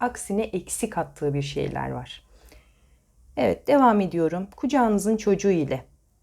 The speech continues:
ferahlı ve temiz bir yolda yürümektesiniz. Tek başınızasınız ve ferahlı bir yolda yürümektesiniz.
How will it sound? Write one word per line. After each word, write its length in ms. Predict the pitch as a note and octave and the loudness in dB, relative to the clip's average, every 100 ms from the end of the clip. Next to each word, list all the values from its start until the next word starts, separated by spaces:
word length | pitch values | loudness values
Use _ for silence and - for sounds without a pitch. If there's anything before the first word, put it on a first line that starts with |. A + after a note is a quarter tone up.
| _ _ _ _ _ | _ _ _ _ _
ferahlı 440 | C4 C4 B3 C#4+ | 4 4 4 2
ve 120 | B3+ B3 | -2 0
temiz 400 | B3 C4+ A#3 F#3 | 2 4 4 2
bir 120 | E3+ | 2
yolda 280 | E3+ E3+ G3 | 4 4 2
yürümektesiniz. 840 | E3+ D3+ D3 - C#3+ - C3 - | 0 -2 -4 -6 -8 -8 -8 -6
Tek 240 | - B3 E3+ | -2 -2 0
başınızasınız 800 | - D3+ C#3+ C#3+ D3 G#3+ G#3+ | -2 -2 -2 -4 -2 -2 0
ve 80 | G3 | -2
ferahlı 460 | G3 F#3+ F#3+ F#3+ G3 | 0 0 0 0 0
bir 120 | E3+ | 0
yolda 320 | D#3 D#3 D#3+ | 0 0 0
yürümektesiniz. 920 | G#3 D#3 C#3+ C#3+ C#3 C#3 B2 - - | 0 0 -2 -4 -6 -8 -8 -10 -16